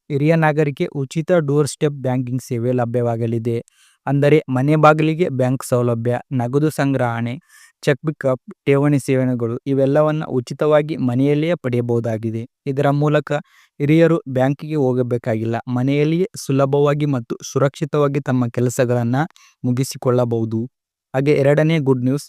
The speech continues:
ಹಿರಿಯ ನಾಗರಿಕರ ಉಳಿತಾಯ ಖಾತೆಗಳಿಗೆ ಕನಿಷ್ಠ ಬ್ಯಾಲೆನ್ಸ್ ನಿಯಮ ಅನ್ವಯವಾಗುವುದಿಲ್ಲ. ಅಂದರೆ ಖಾತೆಯಲ್ಲಿ ಕನಿಷ್ಠ ಬ್ಯಾಲೆನ್ಸ್ ಇಲ್ಲದಿದ್ದರೂ ಯಾವುದೇ ದಂಡ ಅಥವಾ ಶುಲ್ಕ ವಿಧಿಸುವುದಿಲ್ಲ. ಇದರಿಂದ ದಂಡದ ಭಯವಿಲ್ಲದೆ ತಮ್ಮ ಖಾತೆಗಳನ್ನ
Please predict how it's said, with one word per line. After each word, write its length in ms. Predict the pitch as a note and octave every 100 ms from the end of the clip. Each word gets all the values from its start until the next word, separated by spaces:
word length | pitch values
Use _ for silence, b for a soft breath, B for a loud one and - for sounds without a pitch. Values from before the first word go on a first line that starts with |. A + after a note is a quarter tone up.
| -
ಹಿರಿಯ 240 | C#3+ D3+
ನಾಗರಿಕರ 520 | D#3 D3 C#3+ C#3+ D3 D3+ -
ಉಳಿತಾಯ 480 | C3+ C3+ C3+ D3+ D3
ಖಾತೆಗಳಿಗೆ 640 | C3 B2 A#2+ A#2 A#2+ C#3 -
ಕನಿಷ್ಠ 380 | C#3 C#3+ - F3+
ಬ್ಯಾಲೆನ್ಸ್ 480 | E3 B2+ B2 B2 C3 -
ನಿಯಮ 300 | B2 A#2+ B2+ -
ಅನ್ವಯವಾಗುವುದಿಲ್ಲ. 960 | A#2+ A#2+ C3 C3+ A2+ A2 A#2+ A#2 A2+ A2+ - _ _ _ _ -
ಅಂದರೆ 320 | C3 C#3 C#3+
ಖಾತೆಯಲ್ಲಿ 580 | - B2+ C3 D3+ D3 D3+
ಕನಿಷ್ಠ 400 | - C3+ - - -
ಬ್ಯಾಲೆನ್ಸ್ 480 | B2+ B2 B2+ -
ಇಲ್ಲದಿದ್ದರೂ 580 | C3 B2+ B2+ B2+ A#2+ C#3 -
ಯಾವುದೇ 380 | A#2+ B2 C#3
ದಂಡ 300 | D3 B2+ B2
ಅಥವಾ 340 | B2 A#2 A#2 C3+ - _ _ _ _
ಶುಲ್ಕ 380 | - C#3 C3+ E3+
ವಿಧಿಸುವುದಿಲ್ಲ. 840 | C#3 C3 C3+ - C#3 C3 A#2+ A2+ A2+ - _ _ _ C#3+
ಇದರಿಂದ 360 | C#3+ D3 C#3+ D#3 D3+ C3
ದಂಡದ 320 | C3+ C#3+ D#3
ಭಯವಿಲ್ಲದೆ 600 | C#3+ B2+ C3 C3 C3 B2
ತಮ್ಮ 280 | C#3 B2+ B2
ಖಾತೆಗಳನ್ನ 600 | B2 B2+ C3 C#3 C3 B2